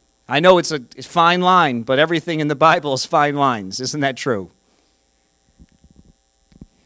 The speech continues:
Matthew chapter eight. Actually, we'll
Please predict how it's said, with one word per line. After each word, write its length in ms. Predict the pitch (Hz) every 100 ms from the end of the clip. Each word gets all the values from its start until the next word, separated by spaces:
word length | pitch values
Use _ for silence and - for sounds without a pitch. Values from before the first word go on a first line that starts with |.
| _ _ _ _ _ -
Matthew 400 | 160 175 - 156
chapter 480 | 170 160 151 151 147
eight. 340 | 175 165 151 - - _ _ _ _ _ _ _ _ _ _ -
Actually, 360 | 117 123 - 127
we'll 260 | 123 110